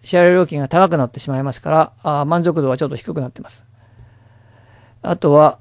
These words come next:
あー、格安シムを利用している人の端末ですけれども、えー、全体的に見るとAndroidが多いですね。Androidが六十六パーセントと多いです。えー、次にiPhoneなんですけど、iPhoneが三十一点八パーセントですね。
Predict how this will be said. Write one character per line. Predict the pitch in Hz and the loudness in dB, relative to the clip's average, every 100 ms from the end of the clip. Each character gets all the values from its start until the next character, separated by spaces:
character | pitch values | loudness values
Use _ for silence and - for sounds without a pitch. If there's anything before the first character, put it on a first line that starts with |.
| _ | _
あ | 156 143 147 - - 185 175 | 2 2 0 -2 -4 -6 -4
ー、 | |
格 | 185 - | -4 2
安 | 247 233 | 2 4
シ | |
ム | 277 | 2
を | 156 | 4
利 | |
用 | 151 147 | 4 2
し | |
て | 165 | 2
い | |
る | 151 151 151 _ - | 4 4 0 _ -16
人 | 160 208 | -8 -4
の | 147 139 | -2 0
端 | 156 165 170 165 | 0 2 2 2
末 | |
で | 165 | 0
す | 151 | 0
け | 139 | -4
れ | |
ど | 139 | 0
も、 | 143 156 - _ _ - - - _ | 0 0 -4 _ _ -20 -20 -20 _
え | 151 147 139 135 131 | 4 6 6 4 2
ー、 | 131 | 2
全 | 190 | 2
体 | 220 214 | 4 2
的 | 208 | 2
に | 208 | 2
見 | 202 | 2
る | 151 | 4
と | 151 | 4
Android | 165 170 185 170 | 4 6 6 6
が | 139 131 | 4 2
多 | 127 127 | 0 0
い | |
で | 120 | -4
す | 151 | -6
ね。 | 139 165 | -4 -2
Android | 202 214 196 | 2 4 4
が | 143 | 4
六 | 131 139 156 | 0 0 0
十 | 160 | 2
六 | 156 - | 2 2
パ | 143 | 0
ー | 139 | 2
セ | |
ン | 139 | -2
ト | - | -6
と | - 139 | -8 -4
多 | 147 | -2
い | 127 | -2
で | 120 | -6
す。 | - - _ _ _ _ _ _ _ _ | -14 -20 _ _ _ _ _ _ _ _
え | 165 147 139 143 | 0 2 4 2
ー、 | 147 | 0
次 | 220 | 0
に | 233 | 4
iPhone | 156 160 151 | 4 4 2
な | 131 | -2
ん | 127 | -2
で | 117 | -6
す | |
け | 214 | 0
ど、 | 175 - | 0 0
iPhone | 226 175 160 | 0 0 0
が | 180 | 0
三 | 165 143 | 0 0
十 | 135 | -2
一 | |
点 | - 123 | -6 -10
八 | 117 - | -8 -8
パ | 139 | -8
ー | |
セ | - 127 | -6 -10
ン | |
ト | 127 - - | -10 -12 -12
で | - | -12
す | |
ね。 | 160 151 | -12 -12